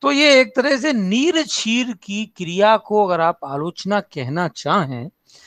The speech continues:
तो कह सकते हैं कि किसी रचना के विषय में, किसी बात के विषय में, किसी, अ,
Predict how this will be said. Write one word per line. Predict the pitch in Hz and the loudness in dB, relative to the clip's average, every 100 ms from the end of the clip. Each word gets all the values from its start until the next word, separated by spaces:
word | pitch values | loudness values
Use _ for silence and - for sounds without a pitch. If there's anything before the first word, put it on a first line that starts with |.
| - _ - | -20 _ -2
तो | 302 | -2
कह | - - 151 170 | 0 -2 0 0
सकते | - 123 _ 107 | -2 -10 _ -20
हैं | _ 104 _ _ _ _ - - _ _ | _ -20 _ _ _ _ -20 -20 _ _
कि | 196 | -8
किसी | - 175 - 254 | -4 -4 0 2
रचना | 214 190 196 214 226 | 4 2 0 0 0
के | 190 190 | 0 -2
विषय | 165 - 156 | -4 -4 -4
में, | 139 139 175 208 | -4 -4 -4 -4
किसी | - 175 175 185 | -6 -8 -4 -4
बात | 175 147 143 143 _ | -2 0 0 -2 _
के | 156 | -4
विषय | 139 135 - 127 | -4 -4 -6 -6
में, | 127 139 180 196 | -4 -2 -2 -2
किसी, | - 151 - 180 185 190 190 _ - - - - - - | -4 -8 -4 -2 0 -2 -4 _ -20 -20 -20 -20 -18 -2
अ, | 156 156 151 151 151 | 2 4 6 6 4